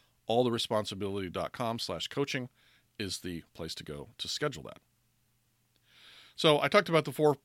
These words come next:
core pieces of product knowledge, knowledge, and let's talk about sort of a structure for, for those things. One of them is the value proposition. This encapsulates who the ideal tar-,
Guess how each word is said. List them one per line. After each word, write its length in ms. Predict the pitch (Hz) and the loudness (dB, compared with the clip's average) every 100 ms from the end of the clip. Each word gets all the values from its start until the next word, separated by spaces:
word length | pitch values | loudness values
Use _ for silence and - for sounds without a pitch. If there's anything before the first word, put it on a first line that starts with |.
| _ _ _ - | _ _ _ -20
core 240 | - 147 139 | 0 4 4
pieces 320 | 139 - 104 | 2 0 -4
of 100 | 107 | -2
product 260 | 113 98 | 0 0
knowledge, 500 | 104 107 117 113 123 - 107 | 0 0 0 -2 -8 -12 -4
knowledge, 500 | 113 120 120 120 - _ _ _ _ _ _ _ _ _ _ _ _ - - _ _ | 0 2 2 -2 -10 _ _ _ _ _ _ _ _ _ _ _ _ -20 -20 _ _
and 160 | - 123 | 0 2
let's 160 | 143 - | 2 4
talk 200 | 139 127 | 4 4
about 300 | 117 101 - | 2 2 0
sort 160 | 110 | -2
of 120 | 104 | -4
a 40 | 90 | -4
structure 580 | - 104 98 - 82 73 _ | -6 -4 -6 -6 -8 -10 _
for, 240 | - 90 - | -8 -8 -8
for 160 | - | -10
those 240 | 80 69 - | -8 -6 -8
things. 180 | 73 104 | -8 -2
One 180 | 151 | 0
of 80 | 202 | 2
them 120 | 165 | 4
is 160 | 143 117 | 4 2
the 140 | 113 | 0
value 280 | 98 90 92 | 0 -2 -2
proposition. 580 | 87 80 76 73 - - - _ - - - - | -6 -10 -10 -10 -10 -12 -20 _ -20 -20 -18 -4
This 280 | 165 - - | -2 -2 -4
encapsulates 880 | 139 - 131 120 - 107 101 - - _ _ _ _ | -8 0 2 2 0 -2 -2 -4 -8 _ _ _ _
who 200 | 139 156 | 2 4
the 140 | 156 | 6
ideal 400 | 123 113 113 104 | 6 4 2 0
tar-, 240 | - 135 | 0 -4